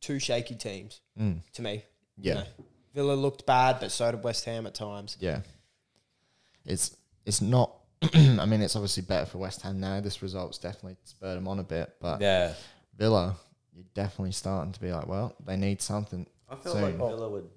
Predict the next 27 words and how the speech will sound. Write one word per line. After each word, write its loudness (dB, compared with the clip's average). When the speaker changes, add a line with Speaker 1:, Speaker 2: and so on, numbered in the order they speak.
Speaker 4:
not -12
too -10
bad -4
this -8
game. -16
Speaker 3:
Yeah, 0
but 2
Speaker 4:
Considering, 0
Speaker 3:
it's, -4
it's -10
Speaker 4:
considering -2
they -2
lose, 2
like, -2
Speaker 3:
it's -16
just -8
a 4
Speaker 4:
I'm 0
pretty 2
Speaker 3:
result. 4
Speaker 4:
sh-, -16
they, 0
yeah, 4
it's 2
just -4
a -2
result. -2